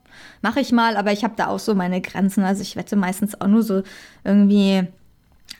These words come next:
zehn, maximal fünfundzwanzig Euro, aber mehr wette ich eigentlich auch nicht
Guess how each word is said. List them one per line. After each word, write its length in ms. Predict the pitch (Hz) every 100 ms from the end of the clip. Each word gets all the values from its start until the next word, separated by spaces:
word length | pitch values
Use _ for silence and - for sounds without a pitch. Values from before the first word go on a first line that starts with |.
| _ _ -
zehn, 720 | - - 220 240 254 247 233 220
maximal 920 | 214 226 - - 226 208 208 208 208
fünfundzwanzig 760 | 214 220 214 214 214 208 - -
Euro, 400 | 190 220 220 208
aber 200 | 196 196
mehr 360 | 196 202 208
wette 200 | 185 208
ich 120 | -
eigentlich 320 | - 208 190 -
auch 200 | 196 202
nicht 340 | 214 208